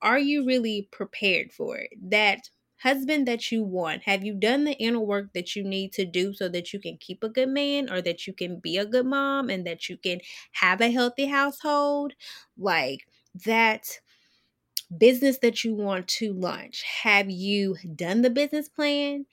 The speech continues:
Have you researched what type of structure you need to do?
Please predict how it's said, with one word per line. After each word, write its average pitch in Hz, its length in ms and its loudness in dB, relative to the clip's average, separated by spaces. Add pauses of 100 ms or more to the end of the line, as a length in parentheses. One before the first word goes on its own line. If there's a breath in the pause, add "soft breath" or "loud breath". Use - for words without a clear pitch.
(180)
Have 190 280 0
you 185 120 -6
researched 214 460 -2
what 240 140 0
type 214 200 0
of 160 100 -8
structure 233 680 -2
you 277 200 -2
need 285 280 -2
to 285 100 -4
do? 269 480 0